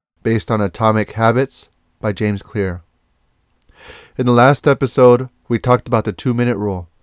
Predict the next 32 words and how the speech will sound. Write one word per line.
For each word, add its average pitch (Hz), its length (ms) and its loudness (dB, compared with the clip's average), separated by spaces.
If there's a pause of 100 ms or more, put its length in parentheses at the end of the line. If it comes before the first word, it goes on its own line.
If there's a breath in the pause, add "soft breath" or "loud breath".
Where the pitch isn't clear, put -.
(340 soft breath)
which 113 200 -6
basically 120 460 0
means 117 320 -2
that 104 240 -2 (160)
any 123 240 0
habit 117 400 0
that 120 80 -4
you're 101 140 -2
trying 113 320 -4
to 101 80 -4
start 120 440 0 (420 soft breath)
has 123 300 0
to 127 80 -4
start 120 400 0 (160 soft breath)
with 113 140 -4
something 113 280 -4
that 107 120 -2
takes - 320 -6
less 107 340 -2
than 107 160 -6
two 113 160 -4
minutes 101 280 -4
to 104 80 -10
do. 90 320 -6 (600 soft breath)
And 113 200 -2
the 110 80 0
whole 127 360 2
reasoning 120 640 -2
and 92 140 -2
logic 104 380 0
behind 110 360 -2
this 127 280 -4